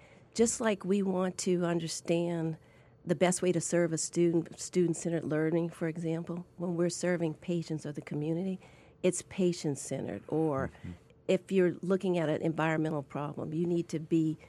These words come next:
Speaker 1: community-centered. Like, how does that problem affect that particular community?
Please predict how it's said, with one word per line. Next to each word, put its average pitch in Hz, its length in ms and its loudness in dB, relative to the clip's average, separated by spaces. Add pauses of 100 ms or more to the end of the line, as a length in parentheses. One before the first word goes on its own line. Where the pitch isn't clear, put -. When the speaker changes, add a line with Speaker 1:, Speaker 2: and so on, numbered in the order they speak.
(100)
Speaker 1:
community-centered. 160 1080 0
Like, 120 220 -6
how 175 220 -4
does 160 180 -4
that 170 300 -4 (920)
problem 160 720 2
affect 165 420 -2
that 165 200 -6
particular 165 420 -4
community? 156 580 -6